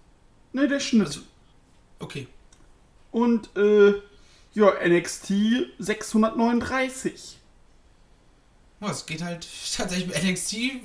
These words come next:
Speaker 2: zumindest, ich hab jetzt keine Statistik geführt, aber es wirkt alles, als würde es immer weiter bergab gehen.
Speaker 1: Ja, letzte, äh, zur F-, und ja, okay, parallel lief noch, äh,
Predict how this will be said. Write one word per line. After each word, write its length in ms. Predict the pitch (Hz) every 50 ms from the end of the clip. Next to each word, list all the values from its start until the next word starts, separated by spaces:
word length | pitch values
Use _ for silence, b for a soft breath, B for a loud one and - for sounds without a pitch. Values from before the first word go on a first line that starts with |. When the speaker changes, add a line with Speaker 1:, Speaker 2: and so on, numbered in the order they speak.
| 196
Speaker 2:
zumindest, 580 | - - 190 185 190 180 180 - - - - -
ich 100 | - 196
hab 120 | 196 185
jetzt 160 | 185 185 185
keine 240 | - 180 175 170 165
Statistik 500 | 160 - 170 165 170 185 185 - - 269
geführt, 240 | 269 - - 269 247
aber 200 | 226 202 202 202
es 120 | 180 156
wirkt 180 | 175 208 208 -
alles, 220 | - 214 220 214 226
als 140 | 220 208 -
würde 140 | 220 214
es 80 | 202 -
immer 160 | 202 214 214
weiter 200 | 208 220 214 -
bergab 320 | 190 226 220 240 240 - -
gehen. 180 | - 123 131
Speaker 1:
Ja, 180 | 165 185 190 185 185 - - - 208
letzte, 680 | 220 196 214 240 - - - - 240 247 254 240 214 - - - _ _ _ _ _ -
äh, 260 | - 233 226 220 208 185
zur 180 | - - 202
F-, 140 | 190 - -
und 160 | - - 196
ja, 140 | 185 170 165
okay, 300 | - - 196 185 170 151
parallel 560 | - - 180 190 175 190 185 190 202 220 226
lief 240 | 220 226 226 220 -
noch, 340 | 208 196 196 190 190 - -
äh, 400 | 190 190 175 175 175 170 165